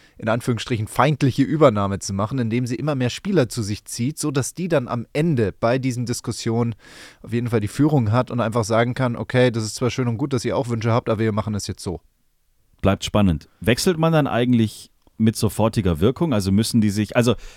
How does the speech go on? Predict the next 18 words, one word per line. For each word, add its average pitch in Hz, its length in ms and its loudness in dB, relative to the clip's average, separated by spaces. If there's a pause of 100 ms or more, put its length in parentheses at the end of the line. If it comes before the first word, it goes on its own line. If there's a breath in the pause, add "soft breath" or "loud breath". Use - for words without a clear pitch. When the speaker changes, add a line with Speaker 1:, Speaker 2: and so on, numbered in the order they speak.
(320 loud breath)
Speaker 2:
der 101 480 4 (100)
lift 147 540 2
Tour 165 380 2
Plan 104 600 -4 (340)
startet 131 480 0
jetzt - 500 0 (500)
am 107 160 4
Wochenende. 117 560 2 (420 soft breath)
Also 101 180 -4
die 110 80 -6
spielen 156 320 0
vom 120 180 0
zweiten 135 420 0
bis 123 160 -4
vierten 165 400 -2
Februar 127 640 0 (520 soft breath)
in 110 460 4 (160)
Mayakoba. 127 1120 2